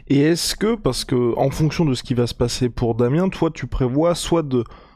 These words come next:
renforcer ta vigilance par rapport à tes athlètes là-dessus ? Parce qu'on sait que, comme tu l'as dit,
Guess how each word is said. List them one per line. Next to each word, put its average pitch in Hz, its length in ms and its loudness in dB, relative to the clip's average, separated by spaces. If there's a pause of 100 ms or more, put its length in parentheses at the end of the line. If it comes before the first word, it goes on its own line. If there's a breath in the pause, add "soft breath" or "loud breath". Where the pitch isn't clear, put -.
renforcer 160 640 0
ta 139 140 0
vigilance 135 560 2
par 120 180 -2
rapport 117 280 2
à 113 60 0
tes 120 240 0
athlètes 123 340 0
là-dessus ? 131 280 -2
Parce 135 180 -2
qu'on 123 100 -2
sait 139 220 0
que, 113 120 -2
comme 117 220 -2
tu - 120 0
l'as 139 100 4
dit, 175 160 0